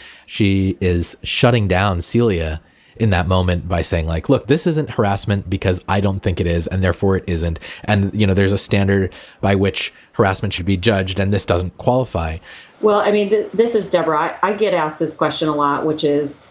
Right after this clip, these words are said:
Speaker 2: you know, how do you, as a woman, as a feminist, go into court and defend these harassers? And, uh, my response is always that,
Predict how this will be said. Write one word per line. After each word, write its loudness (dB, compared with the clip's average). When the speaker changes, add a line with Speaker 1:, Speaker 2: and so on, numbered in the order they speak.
Speaker 2:
you 2
know, 2
how 2
do 0
you, 2
as 0
a 4
woman, 0
as 0
a 0
feminist, -2
go 2
into -2
court -2
and 0
defend 0
these 0
harassers? -2
And, 0
uh, 2
my 4
response 0
is 0
always 0
that, -2